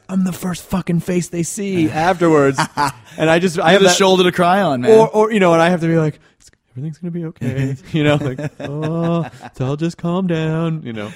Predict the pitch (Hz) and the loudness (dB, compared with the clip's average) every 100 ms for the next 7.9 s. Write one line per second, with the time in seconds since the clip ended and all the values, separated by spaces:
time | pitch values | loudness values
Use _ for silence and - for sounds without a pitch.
0 | - - 160 170 160 165 156 139 139 131 | -14 -2 0 0 0 -2 -2 2 2 2
1 | 107 127 123 117 113 110 110 107 120 113 | 0 -2 0 0 0 0 -2 -4 -2 0
2 | 110 104 110 120 113 120 110 107 - 110 | -2 -4 -6 -8 -6 -6 -6 -6 -4 -2
3 | 117 113 104 - 104 110 104 - 110 110 | -2 -4 -6 -10 -12 -8 -8 -6 -4 -4
4 | 98 104 98 98 _ _ 95 107 120 139 | -6 -8 -10 -14 _ _ -12 -4 -4 -4
5 | 151 - 196 - 226 233 180 160 151 156 | -6 -8 -8 -6 -6 -4 0 0 0 -2
6 | 147 147 - 180 185 165 139 143 135 131 | -4 -10 -12 -10 -8 -8 -6 -6 -4 -6
7 | 135 127 113 117 117 123 120 110 | -6 -6 -6 -8 -8 -4 -4 -6